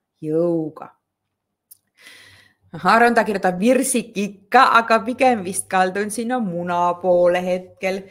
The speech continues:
Ja, ja, täpselt, et tahaks olla virsik, aga tuleb ikka see muna esile. Nii et vot selles programmis me ka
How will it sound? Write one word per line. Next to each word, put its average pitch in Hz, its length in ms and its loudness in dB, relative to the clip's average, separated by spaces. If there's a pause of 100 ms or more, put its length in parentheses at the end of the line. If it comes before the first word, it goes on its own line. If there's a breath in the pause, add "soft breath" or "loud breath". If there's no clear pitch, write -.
(260 loud breath)
Ja, 226 360 2
ja, 175 220 -2 (300)
täpselt, - 460 -18
et 170 140 -14
tahaks 226 380 -10
olla 160 200 -12
virsik, 262 540 -10
aga 165 280 -4 (360)
tuleb 202 280 -4
ikka 190 240 -10
see 226 120 -4
muna 180 340 4 (760 soft breath)
esile. 190 480 -4 (480)
Nii 190 180 -10
et 185 180 -12 (760)
vot 175 160 -14
selles 254 240 -6
programmis 254 640 -4
me 180 100 -8
ka 226 240 2